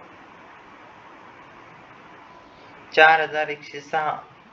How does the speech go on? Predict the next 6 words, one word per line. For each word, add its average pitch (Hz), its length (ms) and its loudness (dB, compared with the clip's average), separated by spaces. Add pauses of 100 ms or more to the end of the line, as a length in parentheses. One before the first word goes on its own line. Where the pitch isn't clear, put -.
(160)
एवढ्या 147 320 2 (160)
उमेदवारांना 131 760 -6 (3000)
लेखी 147 260 -4
परीक्षेसाठी 147 720 -2
बोलवलेलं 131 580 0
आहे. 135 340 4